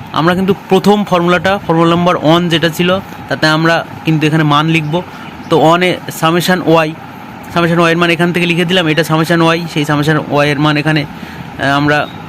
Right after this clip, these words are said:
<clears throat> লিখবো। এটা ফর্মুলা একটু চেঞ্জ করে নিয়েছি। দেখো, এখানে summation Y সমান সমান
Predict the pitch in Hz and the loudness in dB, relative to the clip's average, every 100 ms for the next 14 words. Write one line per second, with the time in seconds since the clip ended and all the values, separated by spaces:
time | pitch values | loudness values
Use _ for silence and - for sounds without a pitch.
0 | - - - - - - - - - - | -16 -16 -16 -16 -16 -16 -16 -16 -16 -12
1 | - 156 151 - 143 156 143 160 170 175 | -4 0 2 0 0 0 2 2 2 2
2 | 180 190 196 - 196 190 202 185 175 165 | 2 2 2 2 2 2 0 2 2 2
3 | 165 165 165 160 - - - 165 170 175 | 0 0 -2 -4 -10 -14 -2 0 2 2
4 | 160 170 175 151 170 170 170 180 | 4 4 2 -2 0 0 2 2